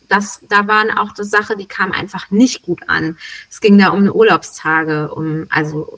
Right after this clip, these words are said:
ich gehe jetzt da nicht weiter ins Detail, aber es ging um Urlaubstage und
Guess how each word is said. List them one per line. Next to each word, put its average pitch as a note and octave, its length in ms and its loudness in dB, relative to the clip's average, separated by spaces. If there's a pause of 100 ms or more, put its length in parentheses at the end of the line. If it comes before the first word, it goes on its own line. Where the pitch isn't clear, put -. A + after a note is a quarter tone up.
ich - 180 -16
gehe F#3+ 120 4
jetzt F#3 160 0
da F3 80 4
nicht F3 160 2
weiter E3+ 240 2
ins E3 100 -4
Detail, G3 340 2
aber F3+ 100 2
es F3+ 100 -2
ging F#3+ 200 -2
um F3 100 -2
Urlaubstage A3+ 580 2
und G3+ 240 -4